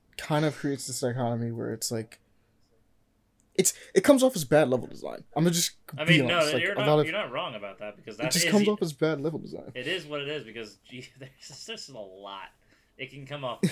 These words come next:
Speaker 1: <laughs>
Speaker 2: really poorly. And for the fan side of things, yes. But the fa-, the thing is, because of the, again, mentioned tumultuous history of Sonic Team, I just don't know how this one's gonna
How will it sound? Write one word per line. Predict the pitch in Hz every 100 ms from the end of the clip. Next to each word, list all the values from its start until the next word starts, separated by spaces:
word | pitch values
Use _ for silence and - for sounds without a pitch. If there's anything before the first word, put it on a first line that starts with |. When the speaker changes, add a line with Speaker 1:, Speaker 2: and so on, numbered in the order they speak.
| -
Speaker 1:
<laughs> | - _ _
Speaker 2:
really | 135 110 104
poorly. | - 104 92 92 101
And | 151 170 - _
for | 196
the | 190
fan | 233 254 214
side | - 190
of | 180
things, | 180 160 - _ _
yes. | 131 98 - - _ _
But | 147
the | 147
fa-, | - 190 _
the | 156 165 -
thing | 202
is, | 190 147
because | 135 175 175
of | 185 139
the, | 151 143 127 117 -
again, | 120 135 127 127 113
mentioned | 110 - 113 113 113 _ _ _ - -
tumultuous | 123 113 113
history | 110 104 107 104 98 - _ _ _
of | 117 107
Sonic | - 117 107 101
Team, | 107 101 101 92 _ _ _ -
I | 147 160
just | 143 135 - -
don't | 131 -
know | 113 113 110 110 131
how | - 117 110
this | 110 -
one's | 107 98
gonna | 101 95